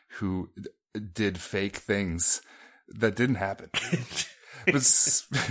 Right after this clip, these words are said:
Speaker 1: <laughs> but sometimes they did. No, sometimes they did. And on that note, it's just like, you know, last week we talked about Astroworld. Very real. Very real thing. Just, just again to, to point out that we are not, and even in this situation, there, it is,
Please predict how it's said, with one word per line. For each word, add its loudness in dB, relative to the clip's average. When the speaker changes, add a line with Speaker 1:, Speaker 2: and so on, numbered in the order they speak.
Speaker 1:
<laughs> -20
but -2
sometimes 6
they 2
did. -2
No, 2
sometimes 4
they 4
did. 0
And -2
on 4
that 2
note, 2
it's -2
just -2
like, 2
you -2
know, 0
last 2
week -4
we -2
talked 0
about -2
Astroworld. 2
Very 10
real. 4
Very 8
real 4
thing. -2
Just, -2
just -2
again 0
to, -8
to -20
point -4
out -4
that -2
we 4
are 6
not, 4
and -2
even 2
in 4
this 4
situation, -2
there, 0
it -4
is, 0